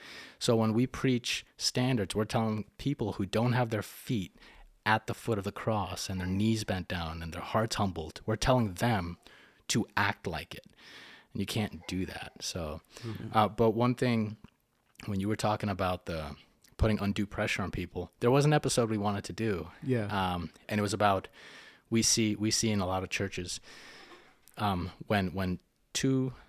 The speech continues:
Speaker 1: let's say, let's say two youth, uh, by youth I mean, like, teenagers or whatnot, and they fornicate. And now the demand is, "You need to marry her."
Speaker 3: Yeah.
Speaker 1: And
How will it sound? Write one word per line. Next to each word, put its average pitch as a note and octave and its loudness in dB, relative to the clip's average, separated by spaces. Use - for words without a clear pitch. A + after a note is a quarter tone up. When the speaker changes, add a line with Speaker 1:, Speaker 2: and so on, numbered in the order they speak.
Speaker 1:
let's F#2+ -4
say, F#2 -2
let's G#2 -4
say G#2+ 0
two G2+ -2
youth, E2 -6
uh, E2+ -6
by F#2 -2
youth F#2+ -2
I F2 -2
mean, E2+ -6
like, D#2 -10
teenagers D#2 -8
or D2+ -8
whatnot, D#2 -8
and G#2 0
they G#2 4
fornicate. - -2
And G2+ 2
now G2+ 6
the A2+ 4
demand F#2+ 0
is, F2 -2
"You F#2+ 0
need F#2 0
to - -2
marry E2 0
her." - -10
Speaker 3:
Yeah. A#2 0
Speaker 1:
And F#2+ 2